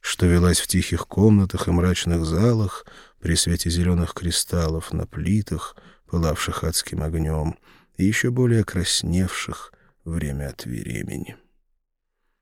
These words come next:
Целое поколение утонуло в этих лужах крови.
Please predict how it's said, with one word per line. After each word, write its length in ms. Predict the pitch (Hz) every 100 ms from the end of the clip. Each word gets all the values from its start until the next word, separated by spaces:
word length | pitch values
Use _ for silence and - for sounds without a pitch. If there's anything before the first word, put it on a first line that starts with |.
| _ _ _ _ _
Целое 320 | - 190 175
поколение 680 | 170 - - 165 156 90 80
утонуло 440 | 78 87 95 101
в 60 | 92
этих 300 | 90 - -
лужах 340 | 90 78 76
крови. 460 | - - 73 53 -